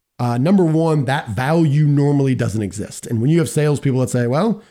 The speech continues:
right now I've got about one point five million dollars in backlog. Let me show you how I expect this to break out. And this makes sense how I'm gonna sell five hundred thousand dollars next month." Um, and then if you can visualize this, we know that in our industry, when we,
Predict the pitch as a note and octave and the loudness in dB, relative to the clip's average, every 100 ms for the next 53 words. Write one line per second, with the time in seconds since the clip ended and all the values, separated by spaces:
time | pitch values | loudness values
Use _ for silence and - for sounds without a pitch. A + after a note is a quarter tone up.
0 | _ _ _ - D3+ D3 D3+ D3 D3 C#3 | _ _ _ -4 -2 0 2 0 0 0
1 | C3 C3 D#3+ - C#3+ C#3 B2+ B2+ C3+ C3 | 0 0 0 0 -2 -2 0 2 2 2
2 | B2+ B2 G#2+ G#2+ D#3 D#3+ D3+ C#3+ - C3+ | 0 0 0 0 -2 0 0 -2 -4 -2
3 | C#3 B2+ D3 C3 C3 A#2 A#2+ A#2 - A#2+ | 0 0 0 0 0 0 0 -2 -2 -4
4 | G#2+ - A2+ A#2 G3 G#3+ G3+ - _ _ | -4 -6 -4 -2 0 0 -4 -10 _ _
5 | _ _ - E3 G#3 G3 F3 - E3 D3 | _ _ -2 0 0 0 -2 0 -2 0
6 | D3+ C#3 C3 C#3+ B2 C#3 A#2 A#2+ A#2 G#2+ | 0 0 0 0 0 0 0 -2 -2 -2
7 | A2 A2 A2 G#2+ G#2 - F2+ - _ _ | -2 -4 -4 -6 -6 -8 -12 -14 _ _
8 | _ _ _ _ B2+ B2+ B2 A#2 _ - | _ _ _ _ -2 0 -2 -6 _ -4
9 | C3+ F3 G#3 A#2 D#3 C#3 C3 A2 E3 F#3 | 0 2 0 0 0 0 0 2 2 2
10 | G#3+ G#3+ G#3 A3 B3 - - - C3 B2+ | 0 0 0 0 -4 -8 -12 -4 0 2
11 | C#3+ D3+ C#3 C3 C3+ C3 D#3+ - F3 D#3 | 2 0 0 0 0 2 0 0 0 2
12 | B2+ B2 A#2+ A2 | 2 2 0 -4